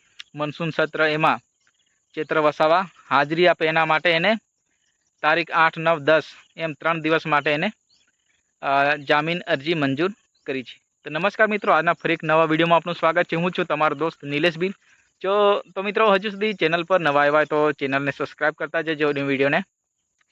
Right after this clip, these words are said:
લાઈક કરજો. તો મિત્રો, ચેતર વસાવા જે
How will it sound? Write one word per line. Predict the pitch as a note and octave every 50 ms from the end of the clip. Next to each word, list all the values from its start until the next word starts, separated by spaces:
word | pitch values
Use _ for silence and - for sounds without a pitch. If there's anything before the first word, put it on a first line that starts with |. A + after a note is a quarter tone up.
| _ -
લાઈક | C#3+ C3+ B2 C3 B2
કરજો. | - - C3+ B2 D3 D#3+ - _ - - - - _
તો | - F#3
મિત્રો, | F#3+ G3 A3 A3+ A3+ A#3 A3+
ચેતર | G#3 - D3 C3+ - - F#3
વસાવા | G3+ G#3+ - - A3+ A3+ A3+
જે | A3 F#3 F#3 F#3 G3 G3+ G#3 G#3 G3+